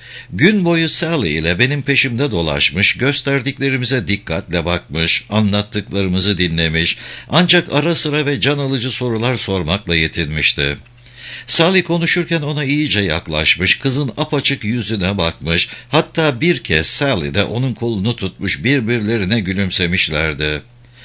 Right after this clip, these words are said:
Onların sonunda böyle dost olmaları beni mutlu etmişti.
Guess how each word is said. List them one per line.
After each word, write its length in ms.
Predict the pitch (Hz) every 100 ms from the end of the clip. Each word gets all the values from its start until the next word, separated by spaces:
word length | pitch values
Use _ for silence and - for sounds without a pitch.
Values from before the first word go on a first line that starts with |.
| - - - -
Onların 360 | 143 185 190 202
sonunda 540 | - 175 175 170 147
böyle 280 | 165 156 123
dost 300 | 156 143 -
olmaları 540 | 143 131 139 135 131
beni 180 | 104 117
mutlu 360 | 98 104 82 90
etmişti. 680 | 73 - 76 - 78 76